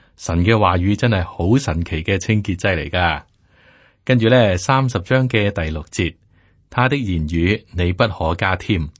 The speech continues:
恐怕他責備你，你就顯為說謊言的。聽眾朋友啊，我哋要小心咁樣運用神嘅話語喎。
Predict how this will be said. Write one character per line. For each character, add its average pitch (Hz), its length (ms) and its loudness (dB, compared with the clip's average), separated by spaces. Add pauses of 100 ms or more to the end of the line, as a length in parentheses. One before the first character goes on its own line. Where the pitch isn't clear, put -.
(260)
恐 117 220 2
怕 120 260 2
他 160 240 2
責 104 260 -2
備 80 180 -2
你， 76 360 -2 (360)
你 117 180 4
就 107 220 4
顯 98 300 0
為 92 220 0
說 - 240 -4
謊 120 420 0
言 78 220 -6
的。 95 200 -2 (760)
聽 98 140 -2
眾 92 100 2
朋 85 120 -2
友 80 140 -2
啊， 82 260 2
我 87 100 -4
哋 90 160 -2
要 90 80 -2
小 95 220 -2
心 117 220 2
咁 117 80 2
樣 123 260 2
運 98 180 2
用 95 200 0
神 78 220 -6
嘅 95 120 0
話 82 220 2
語 82 180 -4
喎。 87 280 2